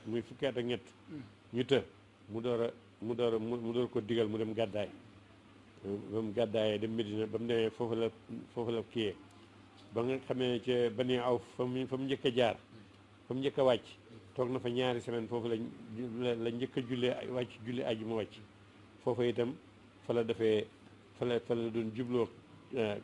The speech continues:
Kaaba, euh, kii, Ma-, Baytul Maqdis. Yàlla ne ko, "Fa walli wajhaka shatral masjidil haram."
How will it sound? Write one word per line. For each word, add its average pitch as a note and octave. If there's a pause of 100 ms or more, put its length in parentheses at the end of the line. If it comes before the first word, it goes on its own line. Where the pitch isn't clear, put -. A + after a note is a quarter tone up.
Kaaba, G#2 (300)
euh, B2
kii, A2 (380)
Ma-, B2
Baytul B2+
Maqdis. B2 (440)
Yàlla A#2
ne A2+
ko, A#2
"Fa G#2+
walli A2
wajhaka G#2
shatral G#2
masjidil G2
haram." F#2